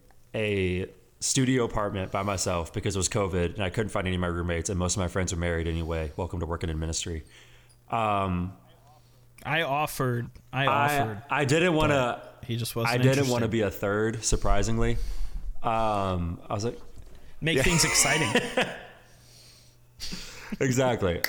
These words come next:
Speaker 1: Um, it wasn't super appetizing.
Speaker 2: <laughs>
Speaker 1: Um, but I've, like, in already an isolating time, I have felt very isolated living by myself. Also working at, like,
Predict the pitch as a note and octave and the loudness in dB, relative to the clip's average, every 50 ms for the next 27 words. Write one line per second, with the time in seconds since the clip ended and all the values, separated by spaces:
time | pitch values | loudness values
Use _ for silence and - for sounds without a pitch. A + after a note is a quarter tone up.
0 | - - C#3+ C#3 C#3 C#3 C3+ B2+ B2 A#2 G#2+ G2+ G2 F#2+ F#2+ F#2+ - - - - | -4 -2 -2 0 0 0 0 0 0 -2 -2 -4 -6 -8 -10 -12 -12 -2 2 2
1 | - - - C3 B2 C#3+ C#3+ C3 C3 C3 - - - - - C3+ C3+ B2+ - B2 | 4 4 4 2 4 4 4 4 4 4 4 4 4 4 4 4 4 4 4 4
2 | G#2+ G2+ G2 G2 G#2 G#2 - F#2+ F2+ F2 E2 F2 E2+ E2+ E2+ - E2 - - - | 4 2 2 2 0 0 0 2 2 2 0 0 -2 -4 -4 -6 -10 -12 -12 -16
3 | - - - - - - - - - C3 B2+ B2 B2 A#2+ A2+ A2 G2+ F#2+ F2+ F2 | -16 -16 -16 -16 -18 -18 -10 -4 0 0 2 2 2 2 2 2 4 4 4 2
4 | F2 - - - - - - - - - - - - - - - - - - - | 0 -2 -6 -12 -20 -20 -20 -20 -20 -20 -20 -20 -20 -20 -20 -20 -20 -14 -10 -10
5 | G#3+ - - - G#2+ F#2+ - D#3+ D#3 C#3+ B2+ - A#2+ C3 C3+ C3+ C#3+ C3 A#2 - | -10 -8 -6 -2 4 6 6 8 8 6 4 4 4 4 4 4 4 2 2 0
6 | - - - - - - - - - - - _ - - _ _ - - - - | -4 -10 -10 -10 -12 -16 -18 -20 -20 -20 -20 _ -20 -20 _ _ -20 -20 -20 -20
7 | - - - C#3 C#3 C#3 C3+ C3 C3 C#3 C3 C3+ C#3+ D3 C3 C3+ C#3 C#3 C#3+ C3 | -10 -4 0 2 2 4 4 2 2 2 2 2 2 2 4 4 4 4 2 2
8 | A#2 - - A2+ B2 A#2 - C#3 A#2+ A2+ A2 A2 G#2+ F#2 F#2 - G#2+ F#2+ F2+ F2+ | 0 0 -2 -2 0 0 0 0 0 0 0 -2 -2 -4 -6 -2 2 4 4 4
9 | E2 D#2+ D#2+ - - - - - - - - - - - - - - - - - | 4 2 -4 -6 -8 -10 -12 -14 -16 -16 -18 -18 -18 -20 -20 -20 -20 -20 -20 -20
10 | - - - A#2 B2+ C3 B2+ B2 A#2+ - C3+ A#2+ A#2 G#2+ G#2 A2+ A2 G2+ G2 - | -10 -4 -2 0 0 0 0 -2 -2 -2 -2 -2 -2 -2 0 0 0 0 0 0
11 | G#2+ G#2 G#2 G2+ - A2+ G2 G2 F#2 F#2+ F#2 F#2+ F2+ F#2+ F#2+ G#2 G#2+ G#2 A2 G#2 | 0 0 0 0 -2 -2 0 0 0 0 -2 -4 -4 -4 -2 -2 -2 -2 -2 -2
12 | G2+ G2 G2 G2 F#2+ F2 - G2+ F#2+ F2+ F2+ F2+ - - - - - - - - | -2 -2 -2 -2 -4 -4 -2 -2 -2 -2 -2 -4 -8 -14 -20 -20 -20 -20 -20 -12
13 | - - B2 C3 C3 C#3+ C#3 B2 A2 G2 G#2 A2 A2 - A#2+ A2 G#2+ - G#2 G#2 | -6 -4 -2 0 0 2 0 0 0 0 0 0 0 0 -2 -2 -2 -2 -4 -2
14 | G#2 A2 G2 F#2+ F#2 F2 - | -2 0 0 0 -2 -2 -6